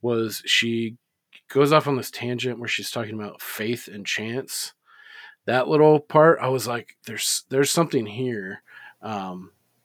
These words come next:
but again, I'm really stupid, and I thi-, I, like, my base level, uh, uh,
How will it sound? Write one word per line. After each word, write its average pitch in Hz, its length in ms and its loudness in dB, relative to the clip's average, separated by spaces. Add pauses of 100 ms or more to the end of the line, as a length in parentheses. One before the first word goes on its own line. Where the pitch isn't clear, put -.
(180)
but 113 120 -4
again, 107 480 -6
I'm 113 160 -8
really 113 200 -6
stupid, 107 580 -6
and 107 280 -6
I 127 120 -6
thi-, 139 200 -4 (100)
I, 131 80 -4
like, 135 320 0 (400)
my 147 420 4 (240)
base 143 340 6
level, 127 640 0
uh, 120 360 -4 (460)
uh, 117 380 -6